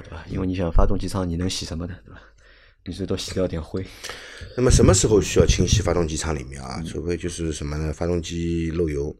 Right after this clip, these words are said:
Speaker 1: 嗯。
Speaker 2: 变速箱漏油，啊，这些油迹甩得到处都是的时候，那的确要清洗啊。为什么呢？因为这些油如果是在那个管，呃，是在那个线路上面啊，
Speaker 1: 啊。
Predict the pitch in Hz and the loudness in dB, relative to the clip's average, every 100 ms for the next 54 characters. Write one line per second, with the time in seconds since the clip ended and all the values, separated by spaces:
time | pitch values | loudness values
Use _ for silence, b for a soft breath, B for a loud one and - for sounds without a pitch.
0 | - 78 78 - 90 90 107 104 82 69 | -10 -8 -8 -8 -8 -4 0 2 2 -2
1 | 73 - B B B B B B - - | -6 -10 B B B B B B -8 -6
2 | 85 95 85 82 87 - 71 - _ - | -4 -2 0 0 -2 -6 -6 -10 _ -20
3 | - 76 69 92 95 - 104 107 - 85 | -10 -8 -4 -2 -4 -2 -2 -2 -4 -4
4 | - - - 73 87 - 92 175 117 - | -6 -10 -16 -6 -6 -4 -4 0 0 -2
5 | 76 - - - - 80 73 107 110 85 | -8 -10 -12 -16 -12 -10 -4 -2 -2 -2
6 | 80 73 B B B B B - 110 113 | -4 -6 B B B B B -4 -2 -2
7 | 117 120 110 107 101 - _ _ - 85 | 0 2 4 4 2 -4 _ _ -8 0
8 | 80 92 104 104 87 80 - 92 95 82 | 4 4 2 2 2 0 -2 -2 0 0
9 | 78 82 - - - _ 85 - - - | 0 -2 -4 -8 -12 _ -14 -12 -10 -10
10 | - 92 87 82 80 123 95 78 78 62 | -2 0 0 -2 0 0 0 -2 -6 -8
11 | - - - | -14 -16 -16